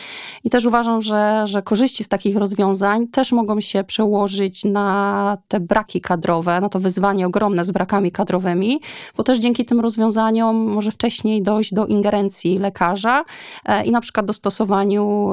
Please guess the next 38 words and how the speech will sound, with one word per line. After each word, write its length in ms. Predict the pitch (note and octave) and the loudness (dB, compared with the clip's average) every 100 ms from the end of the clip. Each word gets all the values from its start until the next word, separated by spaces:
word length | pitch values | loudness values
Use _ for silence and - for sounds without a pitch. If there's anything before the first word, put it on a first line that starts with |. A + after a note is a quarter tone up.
| - | 0
e, 380 | G3+ G3 G3 G3 | 0 0 0 0
terapii, 280 | G#3+ F3+ - G3+ G3 G3+ | 2 0 -2 -6 -2 -2
żeby 260 | G3 F#3 F#3+ | -2 -2 0
ten 240 | G3+ F#3+ | 0 0
pacjent 380 | F#3 F#3 A3 G3 | -2 -2 -2 -2
osiągał 640 | E3+ G#3+ G3 F3+ F#3+ G3+ | 0 0 0 0 0 0
lepsze 480 | F3 F3 - E3+ F#3 | -2 -2 -2 -2 -2
efekty, 420 | G3 - - - | -2 -2 -4 -4
korzyści 380 | F3 F#3+ F#3 - | -2 -2 -2 -4
terapeutyczne. 540 | F3 E3+ - E3 E3+ - F3+ D#2+ - - - - - | -4 -4 -4 -6 -8 -6 -4 -6 -8 -18 -16 -16 -10
Kolejnym 560 | - A#3+ C4+ D4 C4 A3+ | 0 2 4 4 2 2
obszarem, 640 | F3+ - G3+ G3 G#3+ B3 | -2 0 2 2 2 2
i 60 | G#3 | 2
to 80 | |
jest 140 | G#3+ - | 0 0
ogromny, 720 | G3 G3+ F#3 F#3+ F3+ F#3+ G#3 | 0 2 2 2 2 2 0
i 140 | - | -2
tutaj, 580 | F#3 G#3+ G3 F#3+ F3+ F#3 | -4 0 2 2 0 0
e, 400 | - F#3 F3+ F3 | 0 0 2 0
największe 540 | F#3 F#3+ F#3+ A3 G3+ F3 | 0 2 2 2 0 -2
postępy 440 | F3 - F#3 F#3+ | -2 -2 -2 -2
sztuczna 360 | - - - F#3+ | -6 -6 0 0
inteligencja 680 | F3+ G#3+ F3+ F3 F#3 F#3+ F#3 | 2 2 2 2 0 0 -2
poczyniła, 680 | F3+ - F#3 F3 F#3 A#3 D4+ - - - | -2 -2 0 2 2 2 0 -8 -20 -10
to 80 | - | -4
jest 120 | G#3 | -2
wsparcie 840 | - - A#3 A#3 - - A3 G#3 G#3 | -4 -2 0 0 -2 0 2 2 2
lekarza 500 | G3 F#3 G3+ G3 G3 | 0 0 0 0 -2
w 60 | - | -2
podejmowaniu 540 | F#3 G3+ G3+ F#3+ F#3+ | -2 2 2 2 0
decyzji 380 | F#3 F#3 F#3 D#3+ | -2 -2 -2 -2
klinicznych. 800 | - E3 E3 D#3+ - F3+ - - | -2 0 0 -2 -4 -6 -6 -4
I 80 | F3+ | -2
choćby 580 | G#3+ G3 - F#3+ F#3 F3+ | -2 -2 -2 0 2 0
jak 180 | F3+ | -4
spojrzymy 640 | - - _ F#3 F#3 G#3 G#3 | -10 -18 _ -2 0 2 2
na 120 | F#3+ | 2
diagnostykę, 840 | F#3 F3+ F#3+ - F3+ F3+ G#3 G#3 | 0 0 -2 -2 -4 -2 0 0